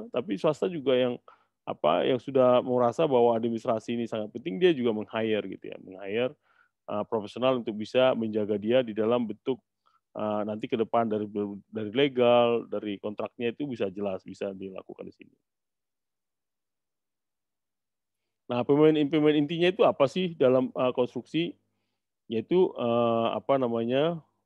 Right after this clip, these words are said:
eh, ada tadi ya, owner tuh, baru perencana atau desainer,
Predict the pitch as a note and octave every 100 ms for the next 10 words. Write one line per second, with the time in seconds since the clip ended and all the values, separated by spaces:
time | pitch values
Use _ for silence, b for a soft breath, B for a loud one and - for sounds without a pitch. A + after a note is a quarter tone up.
0 | _ A#2 G#2+ - G#2+ A2 G#2+ - _ _
1 | _ _ _ A#2 A#2+ A#2+ A2 A2+ - A2+
2 | A2+ B2 B2+ C3 C#3 D#3+ D3+ _ _ _
3 | _ _ _ _ G#2+ A2+ A2+ A2 A2+ A2+
4 | A2 G#2+ - A2 G#2+